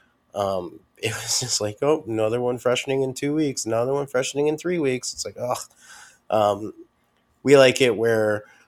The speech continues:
in a two or three day span we can be done. Um, and we don't,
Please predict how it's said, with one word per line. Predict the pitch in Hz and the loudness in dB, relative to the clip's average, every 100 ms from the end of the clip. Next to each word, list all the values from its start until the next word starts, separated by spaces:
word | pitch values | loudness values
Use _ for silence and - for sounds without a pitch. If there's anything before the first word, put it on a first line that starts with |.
| _ | _
in | - 110 107 98 - | -2 -2 -2 -6 -8
a | 104 | -8
two | - 143 | -4 0
or | 127 | 0
three | - 120 | 0 -2
day | 110 110 | 2 0
span | - 110 110 | 0 -2 0
we | 107 107 | -2 -4
can | 104 | -8
be | 98 | -10
done. | - - - _ _ _ - | -12 -14 -18 _ _ _ -10
Um, | 104 101 107 - _ 110 | -10 -10 -14 -16 _ -6
and | 113 113 - _ _ _ _ _ - 113 _ - | -4 -4 -8 _ _ _ _ _ -14 -14 _ -4
we | 131 | 2
don't, | 139 139 127 | 6 6 4